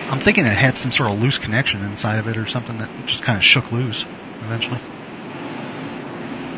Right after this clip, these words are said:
But, um, but yeah, so got that done,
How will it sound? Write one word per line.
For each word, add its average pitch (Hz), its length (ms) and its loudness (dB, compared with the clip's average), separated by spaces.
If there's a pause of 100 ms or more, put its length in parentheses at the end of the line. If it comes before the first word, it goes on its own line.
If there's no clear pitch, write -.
(960)
But, 110 140 2
um, 95 460 -2 (140)
but - 120 2
yeah, 147 200 8
so 131 340 2 (2250)
got 190 200 6
that 190 180 10
done, 127 420 6